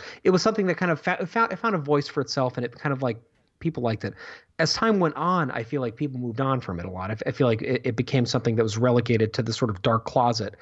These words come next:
But do you, at the time, did it really tear fandom apart?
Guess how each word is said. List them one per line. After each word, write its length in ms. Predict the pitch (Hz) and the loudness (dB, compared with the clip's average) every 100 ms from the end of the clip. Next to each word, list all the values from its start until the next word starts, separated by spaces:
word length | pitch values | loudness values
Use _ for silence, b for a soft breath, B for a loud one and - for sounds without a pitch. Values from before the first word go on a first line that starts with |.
| B B B | B B B
But 320 | - 151 156 | 0 0 -2
do 100 | 139 | 0
you, 140 | 170 170 | 0 0
at 240 | 185 160 - | -2 -2 -4
the 60 | |
time, 440 | 160 - 233 294 220 | -6 2 4 4 2
did 140 | 185 | 0
it 100 | 254 | -2
really 320 | 170 180 226 | -4 -4 -2
tear 280 | 233 - 196 | -4 -2 -2
fandom 380 | - 170 170 165 | 0 -2 0 0
apart? 480 | 131 - 135 - | -2 -2 0 0